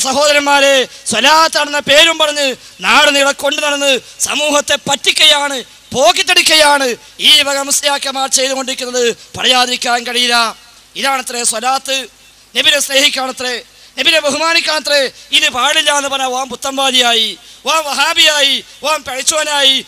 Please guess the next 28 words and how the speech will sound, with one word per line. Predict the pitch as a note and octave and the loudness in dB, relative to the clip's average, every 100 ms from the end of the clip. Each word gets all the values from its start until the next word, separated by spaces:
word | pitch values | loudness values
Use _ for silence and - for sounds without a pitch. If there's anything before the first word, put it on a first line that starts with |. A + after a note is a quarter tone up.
| - | -10
സുന്നത്ത് | - C#4 D4+ | -10 -6 -6
ജമാഅത്തിന് | D4+ D4 C#4 | -4 -6 -8
പുറത്തായി. | C4 C4 - C4+ C4+ B3+ G#3+ - - | -8 -6 -2 0 2 0 -2 -8 -2
പിന്നെ | C#4 C4+ | 0 2
ഓനുമായിട്ട് | B3+ C#4+ C#4+ C4+ B3 | 0 0 -2 -4 -4
ബന്ധം | B3 B3+ B3+ | -4 -4 -4
പാടില്ല. | B3 A#3+ A3+ A3 F#3+ - - | -4 -4 -4 -4 -6 -12 -4
ബാക്കിയുള്ളവനോ | A3 C#4+ D#4+ D4 C#4 C#4 B3+ - - | -2 0 -2 -2 -2 -2 -4 -8 -4
ഈ | C4 D4+ | 2 2
വക | C4+ C4 | 2 -2
ശിർക്കും | C4 B3 D#4 C#4 | -2 -4 -4 -2
ചെയ്ത് | C4 C4 B3 - - | 0 0 0 -2 -6
ഓന് | A3+ C4+ | -2 -2
സ്വർഗ്ഗം | B3+ A#3+ C4 C#4 | -2 -6 -6 -6
ഉറപ്പിച്ച | B3 - C#4+ C#4+ | -6 -8 -10 -6
മാതിരിയാ. | C4 B3 A#3+ G#3+ - - | -4 -4 -4 -6 -12 -14
സ്വർഗ്ഗത്തേക്ക് | G#3 A#3+ C#4+ C4+ C4 B3+ | -12 -6 -6 -4 -8 -8
ടിക്കറ്റ് | - E4 | -8 -6
കൊടുത്ത | D#4 C#4 | -6 -6
തങ്ങളേന്നാ. | C4+ C4 C4 C4 B3 A3+ - - - | -8 -6 -4 -2 -2 -6 -10 -14 -8
അപ്പൊ | A#3 | -6
ടിക്കറ്റ് | A#3+ A#3+ E4 D#4+ | -6 -6 -6 -4
നബി | D4 B3+ | -6 -6
ഇങ്ങനെ | D4+ D4 | -6 -6
കാത്തുക | B3 B3 C#4+ | -8 -10 -8
അവര് | C4+ B3 | -8 -8
ചെല്ലാൻ | A#3 A3+ C4 | -8 -4 -2
വേണ്ടി. | C4+ B3+ A#3+ F#3 | -2 -2 -4 -6